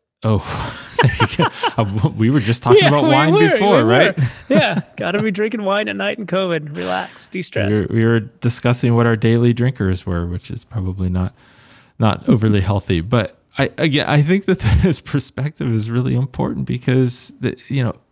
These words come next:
Speaker 1: not only understanding that consumer, but it's impossible for a brand to optimize their own site when they don't have, uh, this perspective from that, that new visitor. Additionally, uh, if a visitor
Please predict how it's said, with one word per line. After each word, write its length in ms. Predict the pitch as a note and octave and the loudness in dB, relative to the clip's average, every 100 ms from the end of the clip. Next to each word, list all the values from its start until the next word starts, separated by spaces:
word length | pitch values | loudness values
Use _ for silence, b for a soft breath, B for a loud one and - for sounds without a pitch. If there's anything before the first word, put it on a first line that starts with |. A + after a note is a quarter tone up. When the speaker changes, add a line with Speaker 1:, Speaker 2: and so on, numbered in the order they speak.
| - _ _ - | -20 _ _ -6
Speaker 1:
not 260 | C#3+ G3+ | -2 0
only 260 | F#3+ E3 A#2+ | 0 0 0
understanding 500 | A#2+ A2 - A2 G#2 | 0 -2 0 0 2
that 140 | G2+ | 0
consumer, 400 | - G#2+ E3+ E3 | -4 -4 0 0
but 140 | C3 C3 | 0 -2
it's 120 | B2+ | -2
impossible 720 | B2 - C3 C#3+ - D#3+ C#3+ | -4 -4 -2 0 0 -2 -2
for 160 | - B2+ | 0 -2
a 40 | |
brand 300 | A#2 A#2 A2+ | 2 2 2
to 80 | A2 - | -2 -6
optimize 640 | A2+ A2 - A2+ G#2 G#2+ | -6 -6 -4 -2 -2 -2
their 200 | - - | -6 -6
own 200 | G2+ G#2 | -4 -4
site 580 | G2 - - E3 C#3 - B B B B B _ _ | -4 -6 0 2 2 -2 B B B B B _ _
when 200 | A#2+ A#2 | 2 4
they 120 | G#2+ | 4
don't 300 | G2+ G#2+ A2 | 2 0 -2
have, 380 | - F2 G#2+ _ | -6 -8 -10 _
uh, 140 | - G2 | -8 -8
this 220 | - G2 | -4 -6
perspective 600 | - G2+ - F2+ - F#2 | -4 -8 -4 -6 -6 -8
from 180 | - F#2+ | -6 -4
that, 180 | F2 E2 - - | -4 -6 -8 -8
that 200 | F#2 - | -6 -4
new 160 | F#2 | -4
visitor. 480 | E2 D#2+ D#2 - F#2 _ | -4 -8 -10 -12 -16 _
Additionally, 720 | B2 B2 E3+ A#3+ - C3 A2 C3 | -6 -2 0 -2 -2 -2 0 -2
uh, 160 | - G#2+ - _ _ _ - | -4 -8 -10 _ _ _ -8
if 120 | B2 | -2
a 80 | B2 | -2
visitor 720 | G2+ C#3 F3 E3+ C#3+ B2+ | 0 -2 0 0 2 2